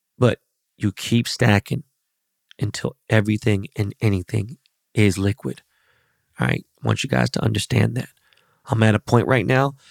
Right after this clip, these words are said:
where there's all kinds of shit. I can, not just my jewelry stuff. I'm talking about, I'm looking at all kinds of shit right now. I'm looking at fucking watches. I'm looking at fucking baseball cards. I'm looking at things that I can cash out.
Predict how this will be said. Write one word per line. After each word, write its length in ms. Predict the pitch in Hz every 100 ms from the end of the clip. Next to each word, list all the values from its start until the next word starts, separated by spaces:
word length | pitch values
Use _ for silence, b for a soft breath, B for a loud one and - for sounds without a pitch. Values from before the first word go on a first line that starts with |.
| b b
where 120 | 127
there's 200 | 110 113
all 280 | - 110 98
kinds 560 | - - - 113 110 98
of 80 | -
shit. 280 | - 147 -
I 40 |
can, 160 | 131 -
not 180 | 135 131
just 220 | - -
my 100 | 190
jewelry 320 | 170 196 156
stuff. 400 | 117 117 104 - B B B B B
I'm 160 | 151 131
talking 280 | 127 113 113
about, 200 | 110 131
I'm 140 | 151
looking 300 | 117 110 113
at 60 | 123
all 180 | 117
kinds 420 | - - 113 107 101
of 60 |
shit 240 | - - 120
right 180 | -
now. 280 | 156 - 180 B B B B B -
I'm 180 | 123 113
looking 280 | 110 - -
at 140 | -
fucking 400 | - - - -
watches. 600 | 123 123 131 127 120 - B B B
I'm 220 | - 113
looking 280 | 107 - -
at 200 | 50 50 B B
fucking 360 | - - - -
baseball 440 | 127 131 135 127
cards. 400 | - 127 104 98
I'm 140 | 123 127
looking 240 | 143 143
at 160 | 113 -
things 240 | 117 110
that 80 | 113
I 80 | 110
can 120 | -
cash 380 | - 107 104 110
out. 200 | 107